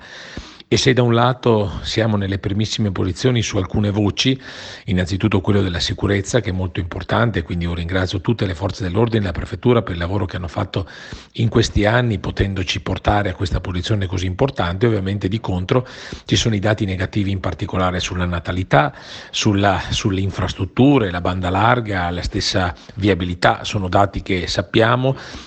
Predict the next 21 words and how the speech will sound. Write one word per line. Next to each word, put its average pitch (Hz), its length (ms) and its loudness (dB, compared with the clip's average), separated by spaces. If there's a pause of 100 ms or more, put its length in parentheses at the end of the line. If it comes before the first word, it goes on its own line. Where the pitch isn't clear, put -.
(120)
i 127 60 4
nostri 120 320 4
problemi 95 480 2
della 95 200 -2
provincia 107 420 2
li 92 120 0
conosciamo, 120 520 2
adesso 87 320 0
ovviamente 95 540 0 (420)
vengono 120 380 4
resi 110 240 2
pubblici 120 480 4
su 123 120 -4
una 98 120 -2
classifica 135 520 0
forse 123 340 2
più 113 140 0
completa 110 520 0
rispetto 90 400 -2
al 90 80 -2
passato, 127 600 2